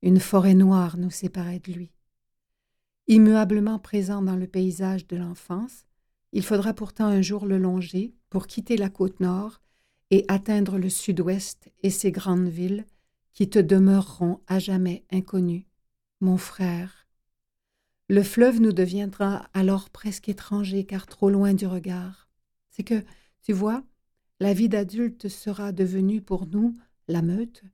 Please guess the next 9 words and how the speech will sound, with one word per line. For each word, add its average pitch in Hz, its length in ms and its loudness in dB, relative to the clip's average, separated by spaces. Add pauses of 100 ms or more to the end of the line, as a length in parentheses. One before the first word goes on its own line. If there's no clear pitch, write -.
(460)
une 208 180 4
succession 233 680 -4
d'allers-retours 202 760 -4
entre 196 300 -8
son 196 260 0
embouchure 196 640 0
large 196 500 -4
et 185 60 -6
sauvage 185 720 -6